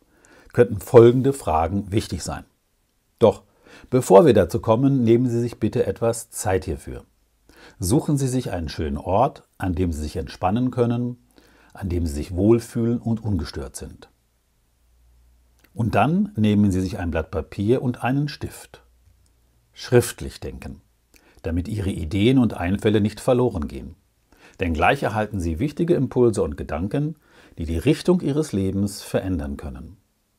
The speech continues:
Gleich werden Sie einige Fragen hören, die Sie sich selbst persönlich beantworten können, um Ihr Leben in eine andere Richtung zu lenken.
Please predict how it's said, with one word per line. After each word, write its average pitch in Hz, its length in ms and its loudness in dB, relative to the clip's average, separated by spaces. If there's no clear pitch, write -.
Gleich 131 280 -2
werden 123 260 6
Sie 98 120 2
einige 160 340 2
Fragen 76 420 -4
hören, 113 540 -2
die 104 400 -4
Sie 104 400 2
sich 90 260 -2
selbst 135 460 4
persönlich 123 480 2
beantworten 92 560 0
können, 113 380 0
um 82 320 -6
Ihr 165 180 8
Leben 76 480 0
in 101 140 -8
eine 82 220 -6
andere 117 420 0
Richtung 78 340 -10
zu - 100 -14
lenken. 67 460 -12